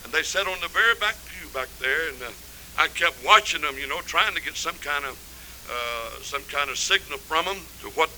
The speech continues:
who and what they were. And, uh, I, I just knew that when service was over and I dismissed, they was gonna hit that door, and sure enough they did. And I went out after 'em. And I got out there just as they were fixing to drive off, and I stuck my hand in the window,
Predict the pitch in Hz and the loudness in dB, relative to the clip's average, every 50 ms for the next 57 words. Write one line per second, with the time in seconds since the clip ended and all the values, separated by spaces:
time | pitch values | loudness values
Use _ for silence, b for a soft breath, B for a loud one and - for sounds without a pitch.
0 | - - 160 165 165 160 143 131 156 151 - - 143 135 120 123 123 135 156 147 | -10 -8 -4 -4 -4 -4 -4 -6 -6 -8 -8 -8 -10 -8 -6 -6 -4 -4 -4 -6
1 | - B B B B B B B B B B - - 143 143 143 135 131 135 131 | -10 B B B B B B B B B B -2 2 2 2 2 2 -2 -6 -4
2 | 135 135 131 131 131 127 - - - - - - 139 135 127 - - - - 127 | 0 2 2 2 2 0 -2 -8 -12 -10 -4 0 0 0 0 0 -4 -8 -6 -6
3 | 123 - 165 180 - - - 190 214 226 233 240 254 254 262 254 202 180 - - | -4 -4 -4 -4 -4 -4 -2 0 2 4 4 4 4 2 0 -2 -4 -4 -4 -4
4 | 151 151 147 143 131 117 - - - - - - - - 135 156 185 196 196 208 | -4 -6 -6 -6 -10 -14 -16 -16 -16 -14 -12 -10 -6 -2 0 0 0 0 -2 -4
5 | 196 - - - 170 180 180 185 185 190 202 196 170 135 143 156 160 - 160 185 | -6 -6 -6 -4 -4 -4 -4 -4 -2 -2 -4 -2 0 4 4 4 4 2 0 -2
6 | 175 - - - 151 170 175 170 - B B B B - - 147 160 143 147 147 | -2 -4 -2 -2 -2 -2 -2 -2 -6 B B B B -6 -4 -4 -4 -4 -4 -6
7 | 127 156 170 151 147 165 170 170 - 160 156 135 117 107 101 98 - - 139 139 | -6 -6 -6 -2 0 0 0 0 -2 -6 -6 -6 -8 -8 -10 -10 -8 -6 -4 -4
8 | 143 143 147 156 156 - 147 151 139 139 135 127 104 - - B B B B B | -2 0 -2 -2 -2 -6 -10 -8 -8 -10 -10 -10 -12 -14 -16 B B B B B
9 | B B - - 107 107 135 156 156 156 160 156 151 151 151 156 156 151 139 135 | B B -10 -8 0 4 6 6 6 6 2 0 -2 0 0 2 2 2 0 -2
10 | 123 113 - - - - - - - B B B B B B - - 120 123 - | -4 -8 -12 -16 -16 -16 -16 -16 -16 B B B B B B -8 -6 -2 2 6
11 | 160 170 175 180 180 185 - 165 175 185 190 180 - 165 170 165 - 165 147 156 | 6 8 10 10 8 8 6 2 0 0 0 0 -2 -6 -8 -8 -10 -10 -8 -8
12 | 160 151 156 156 143 - 170 185 - - 156 147 143 - 170 175 165 160 151 143 | -8 -6 -8 -10 -6 -4 -4 -4 -4 -6 -10 -10 0 6 10 10 12 10 10 8
13 | 160 175 185 196 196 - - 127 120 - - - - - - 123 117 131 139 135 | 6 6 6 4 2 -2 -8 -10 -10 -8 -10 -12 -12 -12 -12 -10 -8 -6 -6 -6
14 | 131 127 120 120 120 131 156 170 180 214 208 | -6 -8 -8 -6 -4 -4 -4 -4 -4 -6 -8